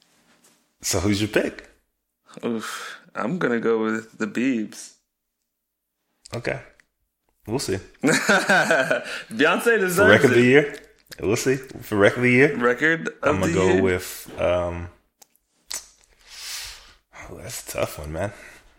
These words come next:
Speaker 1: I'm gonna go with Adele. I think Adele's gonna get this one for Hello.
Speaker 2: You're giving that one to Adele?
Speaker 1: I'm gonna give that one to Adele.
Speaker 2: All right. It's well deserved. I'm, I'm gonna go with Work.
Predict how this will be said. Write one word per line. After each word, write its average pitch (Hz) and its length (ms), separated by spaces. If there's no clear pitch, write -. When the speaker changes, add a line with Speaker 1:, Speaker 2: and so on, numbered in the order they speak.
Speaker 1:
I'm 123 80
gonna 151 120
go 143 100
with 147 120
Adele. 92 480
I 107 100
think 123 200
Adele's 98 360
gonna 87 180
get 78 220
this - 220
one 69 120
for - 140
Hello. - 380
Speaker 2:
You're 127 140
giving 127 320
that 123 140
one 127 180
to 127 80
Adele? 131 300
Speaker 1:
I'm 90 120
gonna 101 140
give 98 180
that 85 120
one 80 140
to - 140
Adele. - 300
Speaker 2:
All 143 160
right. - 300
It's - 240
well 165 180
deserved. 156 680
I'm, 131 340
I'm 135 160
gonna 156 220
go 139 220
with 131 200
Work. 120 500